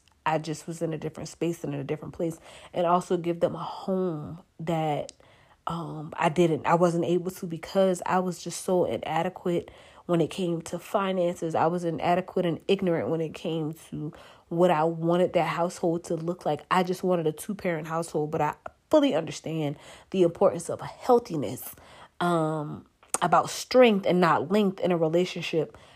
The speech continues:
Um, and in the two years that we've been together,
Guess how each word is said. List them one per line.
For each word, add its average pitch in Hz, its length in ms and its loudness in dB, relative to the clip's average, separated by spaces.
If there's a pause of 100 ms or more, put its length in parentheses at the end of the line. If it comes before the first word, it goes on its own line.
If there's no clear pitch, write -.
(200)
Um, 165 640 -2 (960)
and 185 160 2
in 190 600 2
the 175 220 6
two - 280 -6
years 190 500 0
that - 320 0
we've 185 320 -4
been 170 220 2
together, 160 580 -4